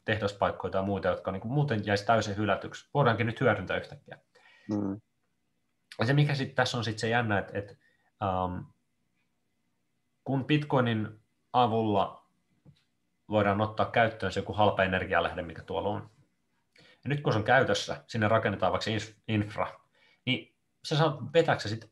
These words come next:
Speaker 1: puoleensa vaikka jonkun, tota, teollisuuden, jonkun tehtaan, joka tarvitsee ed-, halpaa energiaa sen tuotteen rakentamiseen, tai vetääksä sit puoleensa, niinku, ihmisasutusta, kun on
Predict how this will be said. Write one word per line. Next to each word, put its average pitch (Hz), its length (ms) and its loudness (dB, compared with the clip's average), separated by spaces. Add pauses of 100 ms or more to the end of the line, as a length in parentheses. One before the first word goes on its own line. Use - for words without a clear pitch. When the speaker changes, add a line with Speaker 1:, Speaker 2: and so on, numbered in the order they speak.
Speaker 1:
puoleensa 131 440 2
vaikka 110 220 -2
jonkun, 107 320 -8 (580)
tota, 104 500 0
teollisuuden, 151 680 2 (180)
jonkun 123 200 -4
tehtaan, 123 600 2
joka 110 160 -6
tarvitsee 139 560 2
ed-, - 260 0
halpaa 113 580 2
energiaa 113 680 -2
sen 110 160 -4
tuotteen 110 360 0
rakentamiseen, 101 560 -4 (220)
tai 143 120 4
vetääksä 165 400 0
sit 113 140 -8
puoleensa, 143 380 -2
niinku, 127 340 -10
ihmisasutusta, 117 760 -2
kun 123 180 -4
on - 100 -10